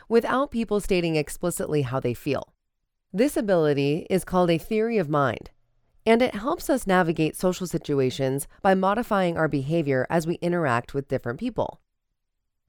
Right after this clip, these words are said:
Since dogs depend on their relationships with humans to survive, they've developed a similar ability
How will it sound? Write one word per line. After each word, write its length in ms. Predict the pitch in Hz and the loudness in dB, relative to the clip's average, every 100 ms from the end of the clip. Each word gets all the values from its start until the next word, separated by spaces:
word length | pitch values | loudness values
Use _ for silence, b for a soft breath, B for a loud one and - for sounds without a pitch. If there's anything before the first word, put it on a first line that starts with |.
| - | -8
Since 320 | - 269 - | -4 -2 2
dogs 340 | 247 320 370 | 2 2 -2
depend 380 | 269 233 214 190 | -4 0 2 4
on 140 | 175 | 2
their 140 | 156 147 | 4 2
relationships 800 | 143 151 165 156 151 143 135 143 | 4 2 2 0 0 0 0 -6
with 120 | - | -4
humans 340 | 196 185 147 | 0 0 0
to 120 | - | -4
survive, 640 | 135 135 151 214 131 - - _ _ _ _ | -4 -2 2 2 2 -6 -20 _ _ _ _
they've 240 | 180 214 - | 2 2 4
developed 480 | 285 208 190 196 - | 2 2 4 0 -2
a 160 | - 175 | 0 0
similar 420 | - 196 226 202 | 2 0 2 0
ability 560 | 170 185 226 120 78 | 0 2 2 0 -2